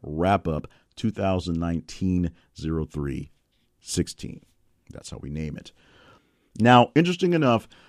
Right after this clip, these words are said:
those two super stories pov-, moved them up into the three and four spot this week, which was expected.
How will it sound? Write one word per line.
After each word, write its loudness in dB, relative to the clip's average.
those 8
two 4
super 0
stories 2
pov-, 8
moved 6
them 4
up 4
into 2
the 4
three 2
and 2
four 0
spot -4
this -6
week, 0
which -8
was -8
expected. 2